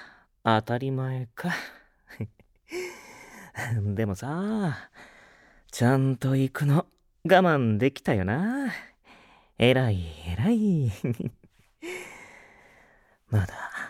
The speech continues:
マンコうずいてんだろ？チンコ欲しくて。<laughs> 顔真っ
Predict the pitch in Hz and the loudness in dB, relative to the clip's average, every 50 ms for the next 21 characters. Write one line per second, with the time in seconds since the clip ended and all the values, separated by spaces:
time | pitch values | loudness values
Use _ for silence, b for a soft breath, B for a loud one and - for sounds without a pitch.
0 | B B B B B B B B B B B B _ 123 123 127 127 127 117 113 | B B B B B B B B B B B B _ -4 -4 -2 -2 -4 -6 -6
1 | - 101 92 92 101 101 - 160 175 185 - - 143 127 110 92 90 87 90 95 | -4 -4 -2 -2 -2 -4 -4 -6 -6 -6 -6 -6 -4 -4 -4 -4 -4 -6 -6 -4
2 | 123 165 202 220 233 247 226 B B B B B B B B _ _ _ _ _ | -4 -4 -4 -6 -6 -10 -14 B B B B B B B B _ _ _ _ _
3 | _ _ _ _ _ _ _ _ _ - - - 107 101 98 92 90 - - - | _ _ _ _ _ _ _ _ _ -8 -4 -2 0 0 0 0 -2 -4 -8 -10
4 | 87 80 - - - 98 107 - - - - _ - - - _ - - 104 117 | -10 -10 -8 -8 -6 -6 -6 -6 -10 -14 -16 _ -20 -20 -20 _ -10 -10 -8 -8
5 | - B B B B B _ _ _ _ _ _ _ _ _ _ _ _ _ _ | -8 B B B B B _ _ _ _ _ _ _ _ _ _ _ _ _ _
6 | _ _ _ _ _ _ _ _ B B B B B B B _ _ _ _ _ | _ _ _ _ _ _ _ _ B B B B B B B _ _ _ _ _
7 | _ _ _ _ - 330 311 320 - _ - - - - 196 139 131 110 98 90 | _ _ _ _ -4 -4 -2 -2 -2 _ -8 -4 2 4 6 6 6 6 4 2
8 | 87 90 87 92 104 | 2 0 0 0 -2